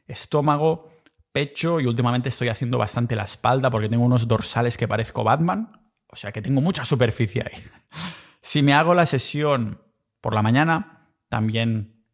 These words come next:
me aseguro que me toque un poquito lo que es la cara, la calva o así. Y la pregunta que todo hombre se está haciendo, porque sé, sé muy bien de buena pasta, sé de buena pasta,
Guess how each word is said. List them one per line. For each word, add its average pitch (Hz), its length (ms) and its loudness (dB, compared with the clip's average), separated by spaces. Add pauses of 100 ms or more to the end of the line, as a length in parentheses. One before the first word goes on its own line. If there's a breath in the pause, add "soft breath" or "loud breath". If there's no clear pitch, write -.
(140)
me 104 300 -2
aseguro 104 380 -2
que 110 80 0
me 107 100 0
toque 104 200 -4
un 101 120 -2
poquito 104 320 -4
lo 101 100 -4
que 98 100 -8
es - 80 -10
la 110 140 -8
cara, 123 280 4
la 104 140 -6
calva 107 300 0
o - 80 -8
así. - 200 -14 (680 loud breath)
Y 165 100 2
la 208 120 6
pregunta 202 440 4
que 135 160 0
todo 180 540 4
hombre 170 340 4
se 117 100 -2
está 156 260 2
haciendo, 127 600 -2
porque 101 300 -8
sé, - 680 -4
sé - 260 -6
muy 113 240 0
bien 120 420 2
de 104 60 0
buena 107 280 0
pasta, - 480 -2
sé - 120 -12
de 78 80 -10
buena 101 260 -10
pasta, - 520 -10